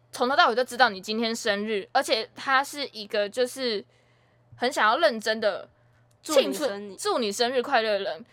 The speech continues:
Speaker 1: 有多少人只是一个好像社交上的应付，祝你生日快乐？我觉得这件事情是一个，可能是因为就是我们生在一个已经是一个网络非常活跃的时代，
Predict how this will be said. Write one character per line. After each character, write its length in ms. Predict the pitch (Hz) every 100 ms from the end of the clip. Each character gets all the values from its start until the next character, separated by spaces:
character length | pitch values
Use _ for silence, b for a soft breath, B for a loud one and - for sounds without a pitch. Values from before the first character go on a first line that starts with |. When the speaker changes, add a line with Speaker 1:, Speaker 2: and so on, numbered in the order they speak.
| b
Speaker 1:
有 120 | 240
多 120 | 240 427
少 200 | 330 226
人 120 | 220
只 140 | 208
是 100 | 262
一 140 | - 226
个 140 | 214
好 160 | - 202
像 180 | 285 262 -
社 260 | - 330 226
交 220 | 240 240
上 220 | 302 220
的 100 | 202
应 200 | 247 214
付， 260 | 202 226 196 -
祝 160 | 277
你 160 | 202 160
生 220 | - 196
日 80 | 202
快 180 | 220 202
乐？ 100 | 160
我 120 | 226
觉 100 | 269
得 60 |
这 100 | 294
件 160 | 359 381
事 160 | 403 339
情 240 | 311 214
是 220 | - 285
一 140 | 196 208
个， 360 | - 196 139 - b b b b b b _
可 100 | 277
能 140 | 269
是 120 | 302 427
因 220 | 403 403
为 160 | 403
就 160 | 370 370
是 340 | 370 359 320
我 160 | 269 226
们 140 | 214
生 220 | 214 294 320
在 180 | 311
一 180 | 240 220
个 240 | 208 220 196
已 120 | 202
经 280 | 226 247 254 b b -
是 220 | - 269
一 140 | 226 208
个 120 | 214
网 200 | 202 196
络 140 | 277
非 280 | 262 277 285
常 160 | 277 214
活 180 | 202
跃 140 | 226 208
的 60 |
时 260 | 196 - 185
代， 320 | 190 196 95